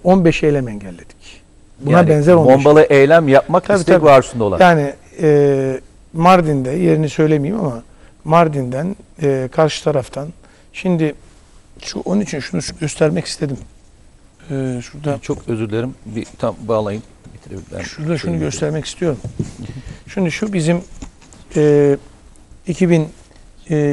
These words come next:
Speaker 1: yirmi ikideki risk ve tehditlerimiz. Şimdi, e,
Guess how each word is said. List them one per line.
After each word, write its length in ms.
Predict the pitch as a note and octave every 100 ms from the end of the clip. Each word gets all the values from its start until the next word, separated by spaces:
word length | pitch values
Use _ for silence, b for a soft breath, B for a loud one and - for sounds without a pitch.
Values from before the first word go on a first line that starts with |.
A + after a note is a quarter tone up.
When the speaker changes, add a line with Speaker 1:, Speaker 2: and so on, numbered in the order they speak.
| C#3+
Speaker 1:
yirmi 320 | D#3 D#3 E3+
ikideki 500 | D#3 E3 F3 E3+ E3+
risk 240 | F3+ - F3
ve 60 |
tehditlerimiz. 880 | - D3+ - - C#3+ B2+ G2 - - - b b b b b b
Şimdi, 440 | - - E3+ F3 D#3+ - - -
e, 680 | D#3 D3+ D3+ D3 D3 D3